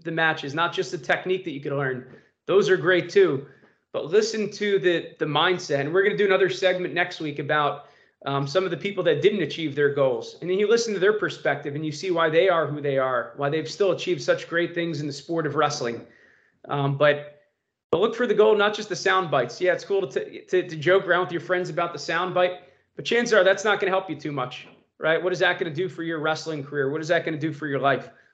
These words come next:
What in these interviews can I take that I can apply forward in wrestling, in school, and in life?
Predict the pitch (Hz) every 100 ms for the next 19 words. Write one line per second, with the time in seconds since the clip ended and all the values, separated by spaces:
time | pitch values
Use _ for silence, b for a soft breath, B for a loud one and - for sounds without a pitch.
0 | _ 123 147 214 - 190 190 185 180 185
1 | 151 165 - 175 147 143 175 180 - _
2 | _ _ _ 160 160 165 143 170 165 156
3 | - 170 165 160 - 147 147 143 - 147
4 | 143 135 - _ _ _ _ - 120 -
5 | 160 147 139 139 - _ _ 127 127 127
6 | 117 -